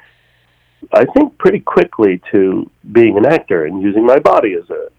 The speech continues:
as a instrument, uh, and, uh,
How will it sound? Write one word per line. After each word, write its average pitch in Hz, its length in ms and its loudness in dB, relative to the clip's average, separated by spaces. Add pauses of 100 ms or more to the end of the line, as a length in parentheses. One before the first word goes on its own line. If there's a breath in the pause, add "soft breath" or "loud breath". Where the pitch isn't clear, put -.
as 90 180 -4
a 85 260 -4
instrument, 110 560 -2 (1040 loud breath)
uh, 78 300 -4 (800)
and, 98 520 2 (280)
uh, 90 240 0